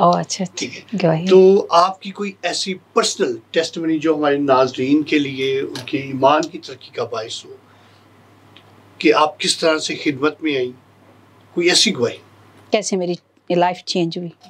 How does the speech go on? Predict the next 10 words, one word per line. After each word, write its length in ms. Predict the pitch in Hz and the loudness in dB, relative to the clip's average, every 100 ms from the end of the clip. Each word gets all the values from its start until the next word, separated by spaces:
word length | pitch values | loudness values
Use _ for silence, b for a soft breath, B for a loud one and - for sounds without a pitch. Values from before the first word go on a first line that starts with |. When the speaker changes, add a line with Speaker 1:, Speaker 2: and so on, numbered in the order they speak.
| - | -6
Speaker 2:
लाइफ 220 | 698 - | -4 -4
चेंज। 360 | - - - - 156 | -14 -18 -20 -6 -4
Speaker 1:
ओके, 220 | 147 156 147 - _ _ B B B - | -4 -6 -6 -10 _ _ B B B -2
अ, 120 | 160 | 0
thank 220 | 160 196 185 | 2 0 0
you 60 | 180 | 0
very 280 | 180 185 | 2 0
much। 220 | 196 208 190 | 0 -2 0
बहुत 320 | 185 190 190 | 0 0 2
इंटरेस्टिंग, 720 | 185 180 190 - 214 208 | 2 4 0 2 0 2